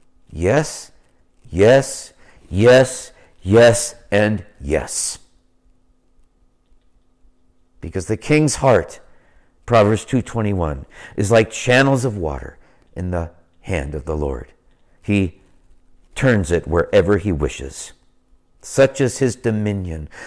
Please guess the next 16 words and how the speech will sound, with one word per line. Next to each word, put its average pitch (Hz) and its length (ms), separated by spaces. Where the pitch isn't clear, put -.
such - 460
is 139 200
his 113 200
rule 135 640
over 110 540
all, 82 680
according 131 440
to - 200
Amos, 73 420
that 117 220
if - 160
calamity 147 800
occurs 151 580
in 127 160
a 131 80
city, 87 480